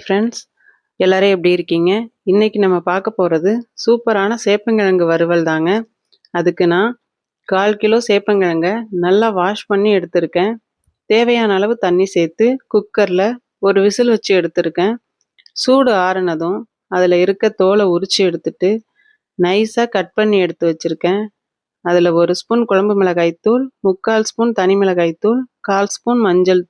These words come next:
தூள், கால் ஸ்பூன் கரம் மசாலா தூள், தேவையான அளவு உப்பு சேர்த்து நல்லா கலந்துக்கிறேன். ஸ்டவ் ஆன் பண்ணி தோசைக்கல் அதுல வச்சு கல் சூடானதும் மூணு ஸ்பூன் எண்ணெய் சேர்த்துருக்கேன்.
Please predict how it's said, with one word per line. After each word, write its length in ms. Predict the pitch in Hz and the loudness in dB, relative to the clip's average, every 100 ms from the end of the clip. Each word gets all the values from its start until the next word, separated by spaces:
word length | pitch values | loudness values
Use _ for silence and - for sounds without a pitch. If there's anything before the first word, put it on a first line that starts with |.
| - | 0
தூள், 200 | 226 254 _ _ _ - - | 0 0 _ _ _ -16 -6
கால் 240 | 190 202 - | -2 -2 -4
ஸ்பூன் 240 | - 240 196 | -2 0 0
கரம் 240 | 175 190 | 0 -2
மசாலா 400 | 196 196 175 165 165 190 | -4 -2 -2 -2 -2 -2
தூள், 180 | 226 247 - - _ _ _ | -2 -4 -16 -20 _ _ _
தேவையான 440 | 202 226 233 220 190 | 0 2 2 0 0
அளவு 200 | 175 208 208 | 0 0 -2
உப்பு 200 | 185 - 220 | -4 -4 -2
சேர்த்து 360 | - 165 - 190 247 233 - 170 | 0 0 2 0 0 -4 -4 0
நல்லா 320 | 175 190 220 220 | 2 2 2 0
கலந்துக்கிறேன். 600 | 175 175 190 175 165 190 226 _ _ _ _ _ _ _ - | -2 -2 -2 -2 0 -2 -6 _ _ _ _ _ _ _ -10
ஸ்டவ் 280 | - 214 233 254 | -2 -2 0 0
ஆன் 120 | 202 196 180 | 0 -2 -2
பண்ணி 280 | 165 170 220 240 _ 185 | -2 0 -2 -6 _ 0
தோசைக்கல் 520 | 196 226 233 202 185 | 0 2 0 2 2
அதுல 180 | 170 165 160 | 2 2 0
வச்சு 300 | 160 - 185 226 226 _ _ - | -2 -2 0 -2 -6 _ _ -4
கல் 260 | 180 202 208 | 0 2 0
சூடானதும் 680 | 180 180 175 175 170 180 226 220 _ _ _ _ _ _ _ _ _ _ - | 0 2 2 0 0 -2 -4 -10 _ _ _ _ _ _ _ _ _ _ 0
மூணு 260 | 226 247 226 | 2 2 0
ஸ்பூன் 260 | - 247 247 196 | -2 0 2 2
எண்ணெய் 200 | 196 208 | 0 0
சேர்த்துருக்கேன். 520 | 190 175 160 - 190 | -2 -2 -4 -2 -2